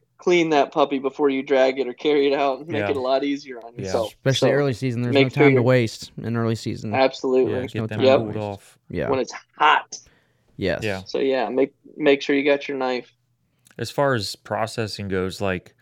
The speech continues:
Speaker 2: it's always nice to have a big cutting board.
Speaker 3: Yeah.
Speaker 2: So,
Speaker 1: Yeah.
Speaker 2: like, if you're deboning and stuff, you can put that quarter on there and you can debone it, and then you can set it off to the side. But,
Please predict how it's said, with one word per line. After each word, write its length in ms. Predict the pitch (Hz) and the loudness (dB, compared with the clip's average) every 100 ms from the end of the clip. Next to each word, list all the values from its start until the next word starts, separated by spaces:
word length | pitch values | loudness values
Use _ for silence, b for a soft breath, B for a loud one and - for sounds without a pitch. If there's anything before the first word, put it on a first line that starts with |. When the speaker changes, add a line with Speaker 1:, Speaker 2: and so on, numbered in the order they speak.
| b b b b b b _ | b b b b b b _
Speaker 2:
it's 160 | - 104 | -12 -2
always 220 | 139 123 | 0 0
nice 220 | 117 110 | 0 -2
to 40 | 113 | -2
have 120 | 98 | -2
a 60 | 92 | -2
big 480 | - 110 101 90 - _ - | 0 0 0 -4 -20 _ -10
cutting 320 | 101 90 85 | -8 -6 -6
board. 320 | 87 90 - _ _ _ _ | -6 -8 -12 _ _ _ _
Speaker 3:
Yeah. 160 | 156 175 - _ _ | -4 -4 -4 _ _
Speaker 2:
So, 460 | - 110 98 95 - | -4 0 2 0 -2
Speaker 1:
Yeah. 80 | 139 | 0
Speaker 2:
like, 140 | 107 | 0
if 140 | 113 - | -2 -4
you're 100 | 104 | -4
deboning 580 | 101 107 98 101 104 104 | -2 0 0 0 -2 -4
and 100 | 101 | -6
stuff, 320 | - 101 - | -4 -4 -4
you 80 | 101 | -8
can 160 | 98 | -8
put 220 | 90 107 104 | -2 -2 2
that 180 | 98 - | 0 0
quarter 360 | 113 113 107 | 2 2 2
on 160 | 104 101 | 0 0
there 220 | 104 107 | 0 0
and 240 | - 98 | -2 -4
you 80 | 101 | -4
can 180 | - 95 | -4 -6
debone 400 | 90 101 101 101 | -4 -2 0 0
it, 100 | 101 | -2
and 120 | 95 92 | -4 -4
then 120 | 92 | -2
you 100 | 92 | -4
can 180 | - 90 | -6 -6
set 200 | - 98 | -2 -2
it 80 | 90 | 0
off 220 | 92 - | -2 -4
to 100 | 98 | -10
the 80 | 87 | -8
side. 300 | 98 90 87 | -4 -4 -2
But, 220 | 92 | -6